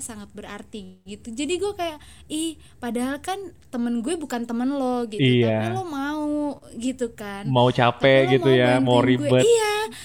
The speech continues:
Speaker 1: Iya, kan "Iya, lo, lo kirim aja lah pakai Tiki," gitu kan. Terus dia nggak mau, dia,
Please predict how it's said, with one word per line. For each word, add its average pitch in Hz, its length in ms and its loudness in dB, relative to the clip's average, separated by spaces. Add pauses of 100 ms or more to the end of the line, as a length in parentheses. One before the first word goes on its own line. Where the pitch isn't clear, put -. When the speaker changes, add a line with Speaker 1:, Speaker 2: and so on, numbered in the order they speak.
(640)
Speaker 1:
Iya, 466 320 -2 (160)
kan 571 160 -8 (280)
"Iya, 427 220 2 (120)
lo, 392 240 -8
lo 415 160 -4
kirim 262 260 -6
aja 269 200 -6
lah 415 140 -6
pakai 349 220 -14
Tiki," - 420 -6
gitu 240 240 -10
kan. 233 260 -16 (500)
Terus 302 480 -12
dia 330 220 -6
nggak 349 220 -12
mau, 370 640 -10
dia, 294 280 -8